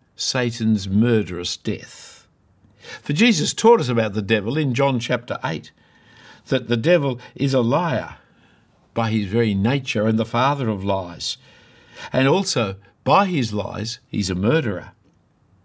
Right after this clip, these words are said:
For like sin itself,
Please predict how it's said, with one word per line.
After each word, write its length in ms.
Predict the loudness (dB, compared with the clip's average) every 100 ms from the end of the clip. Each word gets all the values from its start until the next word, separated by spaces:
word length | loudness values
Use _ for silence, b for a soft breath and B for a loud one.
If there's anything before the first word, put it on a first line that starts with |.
| _ _ _ _ _ -20 B
For 160 | B 2
like 300 | 4 4 0
sin 640 | -4 -2 0 0 0 -2
itself, 720 | -4 -4 -2 -2 -2 -4 -20